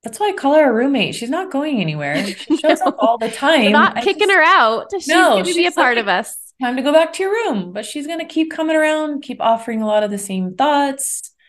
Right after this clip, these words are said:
Speaker 1: But the more I learn to find my own voice, she doesn't come out as often and it's not as loud. But
Speaker 2: Yeah.
Speaker 1: I, I'm gonna live with her. But there's beautiful things about her also. Like, I'm very organized.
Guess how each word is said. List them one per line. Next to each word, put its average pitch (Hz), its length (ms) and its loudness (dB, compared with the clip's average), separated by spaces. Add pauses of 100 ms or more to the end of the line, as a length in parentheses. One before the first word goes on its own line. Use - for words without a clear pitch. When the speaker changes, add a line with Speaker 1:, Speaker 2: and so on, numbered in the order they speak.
(520)
Speaker 1:
But 175 380 0
the 202 80 -2
more 202 280 2
I 226 120 4
learn 202 300 -2
to 190 260 -12
find 185 240 -2
my 185 160 -2
own 170 160 -6
voice, 190 580 -6
she - 180 -10
doesn't 175 300 -6
come 170 180 -6
out 175 160 -2
as 185 120 -2
often 180 340 -4
and 165 140 -4
it's - 180 -8
not 160 180 -2
as 151 140 -4
loud. 147 500 -8 (520)
But 175 180 -8
Speaker 2:
Yeah. - 80 0
Speaker 1:
I, 190 240 0
I'm 202 140 -4
gonna 214 220 2
live 220 100 0
with 208 100 0
her. 175 100 0
But 208 300 -2
there's 220 220 -4
beautiful 262 640 -2
things 220 260 -2
about 170 360 0
her 175 200 -4
also. 165 460 -4
Like, 165 240 -2
I'm 170 100 -8
very 185 300 -2
organized. 160 800 -8